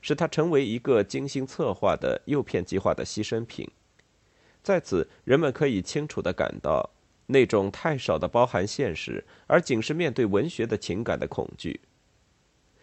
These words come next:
威廉·洛威尔给他的朋友写道：“难道我不像是一个梦游者，圆睁双眼却盲目地穿过生命？我所遇到的一切只是我内心幻想的一个错觉。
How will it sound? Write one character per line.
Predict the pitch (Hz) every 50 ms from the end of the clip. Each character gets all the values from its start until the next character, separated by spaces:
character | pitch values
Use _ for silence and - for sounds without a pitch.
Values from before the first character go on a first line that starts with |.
| _ _ _ _ _ _ _ _
威 | - 165 196
廉· | 196 175 170 180
洛 | 190 175 139
威 | 151 160
尔 | 135 101 92 90 - -
给 | - 104 98
他 | - - 135
的 | 117 117
朋 | - - 90 95
友 | 117 110
写 | 98 - 82 65 -
道 | - 64 50 - - - _ _ _ _ _ _ _ _ _ _ _ _ _ _ _ _ -
：“难 | 113 117 139
道 | 147 170 151 131 123 - -
我 | 110 113 110
不 | 107 - -
像 | - 180 156 123
是 | - -
一 | 85 90
个 | 104 135 131
梦 | 151 170 156 147 -
游 | - 73 104 143
者， | - - 69 - - - _ _ _
圆 | - 110 143 165 175
睁 | - 180 175 175
双 | 170 - 208 196 196 202
眼 | 165 107 78 65 62 - _
却 | - - 139 110 -
盲 | - 110 95 104
目 | 135 170 170 127
地 | 90 80
穿 | - - 107 101
过 | - 95 73
生 | - - 90 104
命？ | 113 127 127 90 - - _ _ _ _ _ _ _ _ _ _ _ _ _ _ _ _
我 | - 156 208
所 | - - 151
遇 | - 180 175
到 | 160 - 131 110
的 | 113 98
一 | - 95 117 156
切 | - - - 151 120 -
只 | - - 107
是 | - -
我 | 123 101 92
内 | 101 123 107
心 | 92 - - 117 123
幻 | 120 - 175 139 113
想 | 98 - - 80 65
的 | 76 67
一 | 58 53 85
个 | 90 110
错 | - - - 180 113 -
觉。 | - - - - -